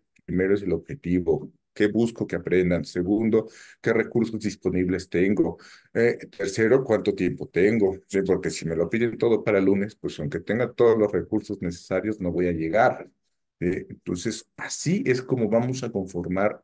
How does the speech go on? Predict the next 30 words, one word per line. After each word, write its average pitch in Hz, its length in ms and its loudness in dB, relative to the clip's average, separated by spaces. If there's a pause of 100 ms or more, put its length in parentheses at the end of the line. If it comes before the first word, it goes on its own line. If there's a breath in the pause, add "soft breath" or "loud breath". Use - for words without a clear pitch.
un 98 120 -6
entorno 95 480 -2
de 92 60 -2
aprendizaje, 78 760 -10 (640 loud breath)
tomando 147 460 4
la 151 160 6
decisión 110 680 0
de 101 140 -10
qué 147 120 2
recursos 143 880 0
digitales 127 760 -2
utilizaré 90 800 -2 (1000)
y, 127 360 -2 (100)
eh, 101 380 2
cuáles 127 320 4
voy 110 160 4
a 98 60 4
excluir. 98 580 -2 (180)
Entonces, 113 400 -2
en 117 120 2
esta 175 280 2
decisión 135 440 2
es 127 100 0
muy 120 140 2
importante, 110 680 0 (400 soft breath)
porque 101 240 -2
cuando 101 260 2
nosotros 139 480 4
decidimos, 120 600 2
acuérdense 101 640 2